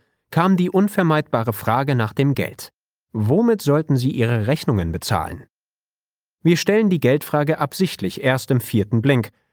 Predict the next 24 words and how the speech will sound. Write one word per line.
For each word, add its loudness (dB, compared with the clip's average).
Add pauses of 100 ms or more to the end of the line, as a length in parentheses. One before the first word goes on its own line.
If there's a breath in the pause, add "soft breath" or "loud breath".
also 2
nach 0
dem 0
Träumen 0
und -2
der 0
Ausarbeitung -2
der -2
Ideen. -2 (400)
Das -4
ist -6
wichtig, 0 (360)
denn 2
Geldsorgen 2
dürfen 0
das -2
Träumen 2
nicht 0
blockieren. -2 (380)
Wir 2
alle 2
kennen 2
die -2
Zweifel. -2